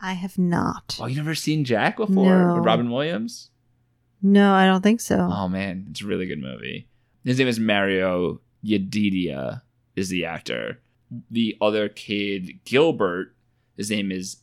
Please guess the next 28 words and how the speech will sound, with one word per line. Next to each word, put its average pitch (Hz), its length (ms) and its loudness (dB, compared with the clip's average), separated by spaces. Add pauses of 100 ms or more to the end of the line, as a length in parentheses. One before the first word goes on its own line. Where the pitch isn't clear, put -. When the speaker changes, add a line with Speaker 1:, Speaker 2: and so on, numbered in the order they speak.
Speaker 2:
Adam 98 460 -2
Wiley, 107 680 -2 (260)
and 104 140 -4
he 113 280 -2
was 110 320 0
i-, 101 120 -4
also, 95 840 2 (160)
like, 104 140 -4
the 107 80 -2
second 117 340 0
person 101 240 -2
so 101 140 -6
far 101 260 -6
in 104 280 -4
Gilmore 92 380 -4
Girls, 60 580 -14
and 123 140 -4
played, 175 140 2
like, 170 80 2
a 156 40 0
pretty 156 340 -2
prominent 135 500 0
role 117 220 2
too. 117 180 -2
He 98 60 -2
was 104 100 -2
in, 107 80 -2
like, 98 300 -4